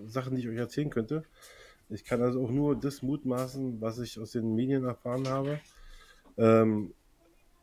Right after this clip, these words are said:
wenn wir kurz zusammenfassen, Burnley war ja, hat ja Angebot abgegeben, hat Zeit bis zum Wochenende gegeben.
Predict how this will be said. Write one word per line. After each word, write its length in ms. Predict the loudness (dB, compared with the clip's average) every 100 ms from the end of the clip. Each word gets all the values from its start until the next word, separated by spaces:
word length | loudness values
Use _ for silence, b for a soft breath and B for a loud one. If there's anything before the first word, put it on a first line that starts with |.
| -20 -20 _ _ -14
wenn 220 | 2 2
wir 80 | 6
kurz 180 | 6 6
zusammenfassen, 520 | 6 6 6 6 8
Burnley 520 | 12 12 12 8 8
war 200 | 8 10
ja, 340 | 10 8 6 2
hat 160 | 2
ja 100 | 2
Angebot 240 | 4 2 0
abgegeben, 460 | 0 2 2 2
hat 180 | 0 0
Zeit 240 | 2 2
bis 140 | 0 -2
zum 100 | -2
Wochenende 320 | 0 0 0
gegeben. 380 | 0 0 -2